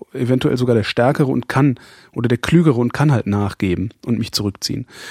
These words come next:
Und daraus, und das finde ich das Tolle, erwächst halt für mich dann auch wieder, äh, ja, eigentlich die Berechtigung, jemanden für ein Arschloch zu halten. <laughs> Und das finde ich so schön, also dass du nicht,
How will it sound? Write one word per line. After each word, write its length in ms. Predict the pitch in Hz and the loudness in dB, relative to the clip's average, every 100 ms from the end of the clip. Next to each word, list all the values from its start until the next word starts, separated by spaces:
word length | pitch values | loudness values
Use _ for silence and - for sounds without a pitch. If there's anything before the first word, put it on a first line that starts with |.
| - | -12
Und 220 | - 117 | -6 0
daraus, 340 | - 208 147 110 | 2 4 2 2
und 100 | 117 | 2
das 120 | 165 | 0
finde 140 | - | 0
ich 60 | 170 | -2
das 160 | 147 - | -4 -2
Tolle, 200 | 147 151 | -2 0
erwächst 340 | 123 139 - | -2 -2 0
halt 120 | 131 | -2
für 100 | - | 0
mich 140 | 139 - | -2 0
dann 120 | 123 | -2
auch 220 | 147 - | -2 0
wieder, 180 | 147 135 - - - _ - - | 0 0 -6 -20 -20 _ -20 -6
äh, 360 | 143 139 143 - - _ _ _ _ - | -4 -4 -6 -10 -14 _ _ _ _ 0
ja, 100 | 131 | 4
eigentlich 260 | 147 127 | 4 2
die 100 | 147 | 2
Berechtigung, 680 | 117 123 156 - 120 117 147 - _ _ _ _ | 2 2 0 0 2 2 0 -8 _ _ _ _
jemanden 380 | - 135 139 127 | 0 2 4 2
für 100 | - | 0
ein 60 | 131 | 0
Arschloch 340 | 113 131 - - | 2 0 0 -2
zu 180 | - | 0
halten. 360 | 110 113 120 95 | 2 0 -2 -6
<laughs> 60 | - - - - - - - - | -10 -14 -18 -14 -14 -14 -20 -10
Und 120 | - - - - - 123 | -10 -10 -18 -18 -4 0
das 80 | - | 2
finde 140 | 160 | 2
ich 60 | 143 | 2
so 80 | |
schön, 280 | 131 - 135 | 0 2 2
also 140 | 110 117 | 2 0
dass 140 | 120 | 0
du 80 | 123 | 2
nicht, 220 | 123 - | 2 2